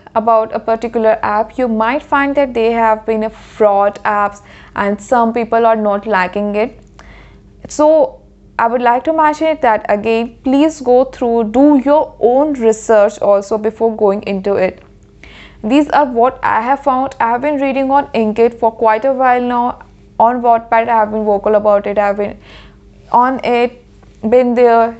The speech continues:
done that. But for the other apps, I haven't tried that. But Radish is again a very popular app for writers. And as for web novel, I've heard about web novels also, and I've quite read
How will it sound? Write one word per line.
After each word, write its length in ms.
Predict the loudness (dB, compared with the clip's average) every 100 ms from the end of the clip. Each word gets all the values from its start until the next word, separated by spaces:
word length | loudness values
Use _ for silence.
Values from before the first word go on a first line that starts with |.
| -2
done 320 | 0 2 0
that. 380 | 0 0 -4 -8 0
But 320 | 0 0 -16 -2
for 220 | 2 2
the 120 | 0
other 220 | -4 -2
apps, 300 | 0 -2 -4 -16 -8
I 80 | -6
haven't 400 | -2 0 0 -2
tried 380 | 0 0 0 0
that. 260 | 0 0
But 200 | -4 -2
Radish 340 | 0 0 0 -4
is 160 | -2
again 220 | -2 -2 -2
a 60 |
very 220 | 0 0
popular 580 | 0 -2 0 0 0 0 -10 -20 -20 _ -20 -20 -20 -20 -12 -4
app 300 | -2 -2 0
for 180 | 0 2
writers. 540 | 2 2 2 0 -2 -20 -20 -20 -6
And 160 | -2 0
as 160 | -2
for 200 | 0 0
web 320 | 2 0 0 -2
novel, 340 | -2 0 0 0
I've 200 | -2 -2
heard 280 | 0 0
about 260 | 0 0 0
web 220 | 0 0
novels 360 | -2 -2 -2 0
also, 460 | 0 0 0 0
and 180 | 0 2
I've 240 | 0 -2 -2
quite 320 | -2 -2 0
read 320 | 0 0 -4